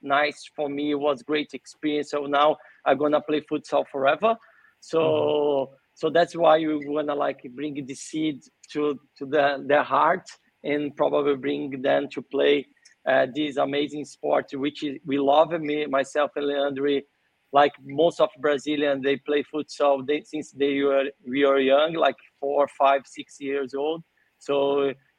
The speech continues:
Speaker 1: it's massive in Brazil. So that's why we wanna bring this competition,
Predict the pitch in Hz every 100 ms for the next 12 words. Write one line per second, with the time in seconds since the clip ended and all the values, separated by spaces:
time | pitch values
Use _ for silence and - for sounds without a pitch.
0 | _ - 135 - 135 - 135 143 151 165
1 | - 139 147 139 139 120 160 175 170 156
2 | 135 135 135 - 139 139 139 139 139 139
3 | 135 139 139 143 143 123 139 131 120 139
4 | 135 - - 123 147 - 135 127 - 135
5 | 135